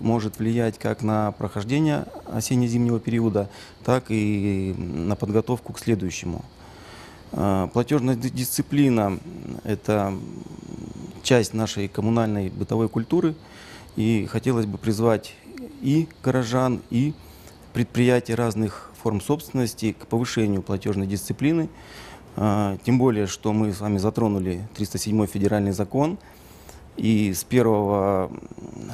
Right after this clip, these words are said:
января две тысячи шестнадцатого года за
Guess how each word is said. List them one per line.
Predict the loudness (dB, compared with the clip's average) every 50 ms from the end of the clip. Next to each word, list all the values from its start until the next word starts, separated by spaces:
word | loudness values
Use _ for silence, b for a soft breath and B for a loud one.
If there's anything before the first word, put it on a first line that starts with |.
| -12 -8 -2
января | 0 2 4 4 4 4 4 4
две | 2 0 -4
тысячи | -6 -6 -6 -6
шестнадцатого | -8 -6 -4 -2 -2 -2 -2 -4 -4 -2 -2 0
года | 0 2 0 2 2 0 -2
за | -2 0 0 2 2 0 0 -4